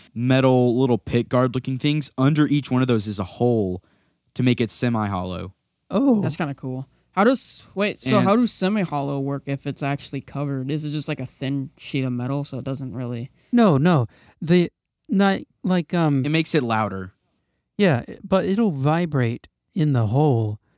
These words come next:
Speaker 2: regardless of whether there's a metal plate on top of it, because, uh, the vibrations aren't going to have to run into the plate, you know? The vibrations are actually coming from the body because the strings are touching the body.
Speaker 1: Yeah.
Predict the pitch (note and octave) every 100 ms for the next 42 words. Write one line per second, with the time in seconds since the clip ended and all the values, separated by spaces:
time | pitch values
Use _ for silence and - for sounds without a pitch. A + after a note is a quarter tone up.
0 | _ - C#3+ C#3 D#3 D#3 D3+ - B2+ C3
1 | B2+ B2 A#2+ A#2 A2 A2+ C3 B2 - C3
2 | C#3 C#3 C#3 C#3 C#3+ C#3+ C#3 C3 C#3+ B2
3 | A2+ - _ _ _ - - F#3 D3 F#3
4 | F#3 F#3 D3+ A#2+ - C3+ C#3+ D3 C#3 B2+
5 | A#2 - A#2+ A2 A#2+ A2+ - - A#2 G#2
6 | A2+ A2+ A#2 - B2 G#2+ - B2+ A2 -
7 | _ _ _ - B2+ A#2+ B2+ - _ _
8 | _ _ - C#3 D3 C#3+ C#3 - A#2+ A#2+
9 | A#2 - B2+ A2 - C3 A2 G#2 - C3+
10 | A#2 G#2+ A#2 A2 G#2+ F#2+ A#2 C#3 A2+ C3+
11 | A#2+ - - B2+ - A2+ G#2+ A#2 G#2+ -
12 | - _ _ _ _ _ A2 G#2+ G#2